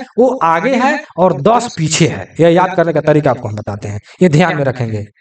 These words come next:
क्योंकि दस पन्द्रह तो ऑप्शन में है। देखिए ये भी है, आगे पीछे किया है, आपको कंफ्यूज कर जाएगा, क्योंकि आपको दस पन्द्रह तो याद रहेगा, लेकिन ये नहीं ध्यान में रहेगा कि आगे कौन है, पहले दस है या पन्द्रह है। ठीक है, तो पहले पन्द्रह वाला आगे है,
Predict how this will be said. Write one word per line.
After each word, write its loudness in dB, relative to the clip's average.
क्योंकि 4
दस 2
पन्द्रह 2
तो 2
ऑप्शन 0
में 4
है। 4
देखिए 2
ये 6
भी 4
है, 4
आगे 0
पीछे -2
किया 2
है, 0
आपको 0
कंफ्यूज 2
कर 2
जाएगा, 2
क्योंकि 0
आपको -2
दस 2
पन्द्रह 2
तो 2
याद 2
रहेगा, 0
लेकिन 4
ये 4
नहीं 4
ध्यान 2
में 4
रहेगा 2
कि -4
आगे 0
कौन 0
है, 0
पहले 2
दस 0
है 4
या 2
पन्द्रह 2
है। -10
ठीक 0
है, 4
तो 4
पहले 2
पन्द्रह 2
वाला 2
आगे 2
है, -2